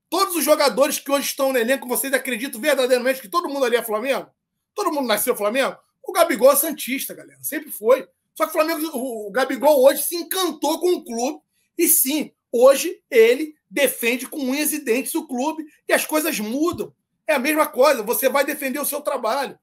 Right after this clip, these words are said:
Então não é pelo fato do cara torcer pra um outro time, Perrota, que isso vai impedir do cara exercer um bom trabalho, caso ele seja capacitado e bom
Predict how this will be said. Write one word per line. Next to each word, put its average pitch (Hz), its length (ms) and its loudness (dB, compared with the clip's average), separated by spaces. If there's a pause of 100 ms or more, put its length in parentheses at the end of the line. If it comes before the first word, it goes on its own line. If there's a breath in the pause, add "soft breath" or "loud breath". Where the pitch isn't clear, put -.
(220)
Então 311 240 -2
não 302 200 2
é 330 120 6
pelo 330 240 -4
fato 254 300 -2
do 240 140 -10
cara 208 220 -2
torcer 247 400 -6
pra 262 100 -4
um 233 60 -2
outro 247 240 4
time, 269 300 -8
Perrota, 180 420 -6 (400)
que 226 120 -2
isso 247 200 0
vai 226 140 4
impedir 226 680 -4 (300)
do 220 180 -4
cara 226 220 2
exercer 233 320 2
um 240 80 -2
bom 226 140 4
trabalho, 233 440 0 (180 loud breath)
caso 294 300 4
ele 302 100 -6
seja 269 240 0
capacitado 254 800 -2
e 269 40 0
bom 202 360 -2